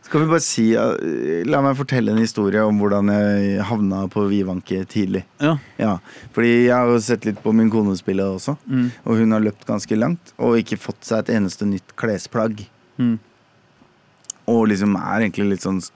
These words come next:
Speaker 1: hun er svak da, eller sånn, hun
Speaker 2: Mm.
Speaker 1: har få hjerter, og hun tåler ikke noe særlig,
Speaker 2: Mm.
Speaker 1: ikke sant? Får
Speaker 2: Mm.
Speaker 1: juling lett.
Speaker 2: Mm.
Speaker 1: Eh,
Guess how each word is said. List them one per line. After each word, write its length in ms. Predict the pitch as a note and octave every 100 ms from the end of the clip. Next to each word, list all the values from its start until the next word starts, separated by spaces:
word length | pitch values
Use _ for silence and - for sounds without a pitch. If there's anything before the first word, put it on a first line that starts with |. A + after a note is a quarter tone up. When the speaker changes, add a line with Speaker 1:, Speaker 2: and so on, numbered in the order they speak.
| - _ _ - - _ _ -
Speaker 1:
hun 100 | A#2+
er 120 | C#3
svak 260 | A#2+ B2+ -
da, 160 | G3+ D3+
eller 200 | A#2 G#2+
sånn, 400 | G#2+ G2+ G2 G2
hun 100 | A2+
Speaker 2:
Mm. 40 |
Speaker 1:
har 140 | G#2 G#2
få 180 | A2 G#2+
hjerter, 440 | G2 - D3 F3+
og 260 | - A#2+ A2+
hun 140 | A2 G#2+
tåler 300 | F#2+ F2 F2+
ikke 80 |
noe 100 | F#2+
særlig, 260 | F#2 F2+ F2+ -
Speaker 2:
Mm. 80 | C3
Speaker 1:
ikke 120 | A#2
sant? 280 | A#2 D#3+ - -
Får 100 | A#2+
Speaker 2:
Mm. 60 | G#2
Speaker 1:
juling 260 | G2 G2+
lett. 220 | G2+ B2+ - -
Speaker 2:
Mm. 200 | B2+ A2+ - - -
Speaker 1:
Eh, 320 | A#2 A#2